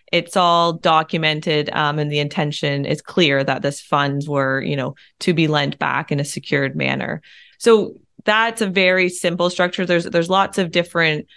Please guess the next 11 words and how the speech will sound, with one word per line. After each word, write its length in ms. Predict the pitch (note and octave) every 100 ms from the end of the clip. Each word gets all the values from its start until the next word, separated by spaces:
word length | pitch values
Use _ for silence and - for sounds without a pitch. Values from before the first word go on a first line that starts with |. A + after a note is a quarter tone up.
| _ _
kind 180 | F#3 D#3+
of 100 | D#3 - _ -
structures 640 | - - F3+ E3+ F3+ E3+
that 160 | D#3 D3+
we 260 | E3+ F3+
look 300 | E3+ E3 E3
at 400 | E3 D#3+ D#3 D#3 - - -
to 120 | F3+
help 440 | E3+ - F3+ F3+ -
kind 220 | F3 E3
of 180 | D#3